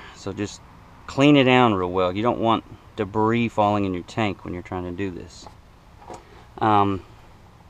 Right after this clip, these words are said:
next tool, if I do recall, I guess it's this one.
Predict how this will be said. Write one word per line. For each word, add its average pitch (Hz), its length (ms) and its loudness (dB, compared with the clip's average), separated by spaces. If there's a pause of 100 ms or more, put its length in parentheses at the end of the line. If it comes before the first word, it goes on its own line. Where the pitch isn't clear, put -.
(120)
next 151 360 -2
tool, 104 500 -4 (1600)
if - 160 -20
I 113 240 -14
do 143 280 -6
recall, 127 960 -4 (680)
I - 320 -20
guess - 200 -14
it's - 140 -16
this - 260 -12
one. - 140 -14